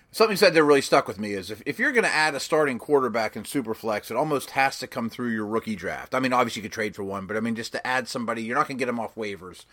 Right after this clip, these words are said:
So to me, this kinda resembles the N F L in that it's a riskier position to hit, you know, is if you're gonna use a first round pick in the real world on a, on a quarterback, their hit rate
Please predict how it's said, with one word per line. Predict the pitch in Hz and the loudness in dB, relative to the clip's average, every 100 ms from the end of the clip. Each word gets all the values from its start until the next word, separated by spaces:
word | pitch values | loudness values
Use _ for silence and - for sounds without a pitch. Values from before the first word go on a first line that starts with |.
| - - - _ - | -20 -20 -20 _ -2
So | 185 | 2
to | 170 180 | 2 2
me, | 175 220 196 156 | 0 0 -2 -2
this | 147 147 | -4 -4
kinda | - 165 160 143 | -2 -2 0 0
resembles | 127 127 117 120 139 139 135 101 | 0 -2 0 0 0 0 -2 -2
the | 113 | 0
N | 135 185 | 2 2
F | - | 2
L | 127 117 113 117 | 2 4 4 2
in | 127 127 117 | 0 0 2
that | 117 117 113 - - - - - - - _ - | 2 2 0 -6 -20 -20 -20 -20 -20 -20 _ 2
it's | 143 127 - - | 4 4 -4 0
a | 143 | 2
riskier | 127 156 226 208 160 | 4 6 4 4 2
position | 123 123 117 113 117 113 | 2 0 -2 -2 -4 -2
to | 107 | -2
hit, | - 113 123 - | 0 0 0 -6
you | 120 | -2
know, | 110 113 | 2 2
is | 113 107 104 98 - - - 104 117 - | 0 -4 -6 -8 -12 -12 -18 -18 -16 -10
if | 123 113 - | -6 -6 -6
you're | 127 | -2
gonna | 127 | 0
use | 120 123 135 117 | 0 0 0 -2
a | |
first | 120 139 - | -2 0 0
round | 135 120 | -2 -2
pick | 135 135 | -4 -4
in | |
the | 120 | -4
real | 113 143 | 0 0
world | 123 120 117 113 | 2 2 2 0
on | 110 | -2
a, | 104 | -4
on | 110 | -6
a | 101 | -6
quarterback, | - 143 131 110 107 | 2 2 4 0 0
their | - 127 | -2 -6
hit | 123 147 151 | 0 0 0
rate | 113 110 107 | -2 -2 -2